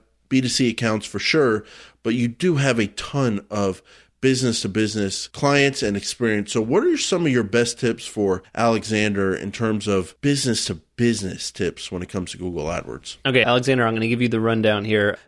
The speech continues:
Speaker 2: All the tips that I'm about to give you are all based on one factor. Eighty to ninety percent of the traffic out there, you're not interested in, okay? So that makes a big difference in the way that you manage your campaign, the way that you build your campaign.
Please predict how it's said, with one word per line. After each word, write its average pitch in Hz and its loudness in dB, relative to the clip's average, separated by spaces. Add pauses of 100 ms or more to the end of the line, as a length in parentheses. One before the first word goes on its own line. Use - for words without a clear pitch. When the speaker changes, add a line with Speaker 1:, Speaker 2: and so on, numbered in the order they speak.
(160)
Speaker 2:
All 175 6
the 170 2
tips - 4
that 151 4
I'm 143 2
about 139 2
to 139 0
give 135 2
you 175 2
are 123 4
all 120 6
based 123 2
on 117 2
one 127 2
factor. 117 -2 (100)
Eighty 156 4
to 143 0
ninety 127 2
percent 139 0
of 120 -10
the 117 -8
traffic 151 -2
out 156 0
there, 180 2
you're 120 0
not 113 0
interested 101 -10
in, - -16 (200)
okay? 107 0
So - -4
that 131 4
makes 139 2
a 143 6
big 135 0
difference - 0
in 131 0
the 123 2
way 120 4
that 117 -2
you 127 0
manage 110 0
your 110 -2
campaign, 110 -6
the 101 -8
way 101 -2
that 101 -6
you 110 -4
build 101 -2
your 92 -4
campaign. 85 -10